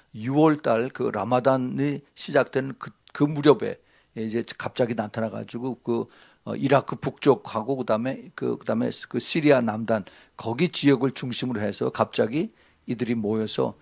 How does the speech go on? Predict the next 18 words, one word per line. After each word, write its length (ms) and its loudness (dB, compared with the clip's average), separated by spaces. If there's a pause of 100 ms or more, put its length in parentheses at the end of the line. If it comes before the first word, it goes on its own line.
(220)
어, 140 -6
사람들의 640 0
그 280 -2
죽이는, 460 -4 (320)
목을 300 0
잘라서 380 2
죽이는, 440 -4
그래서 300 -4
그, 220 -2 (280)
어, 340 -4
그, 340 -8 (320)
이, 340 -16
이, 600 -12 (480)
그 280 -8 (720)
동영상에다가, 920 0 (120)
어, 180 -4
이것을 380 -8
올려서 520 0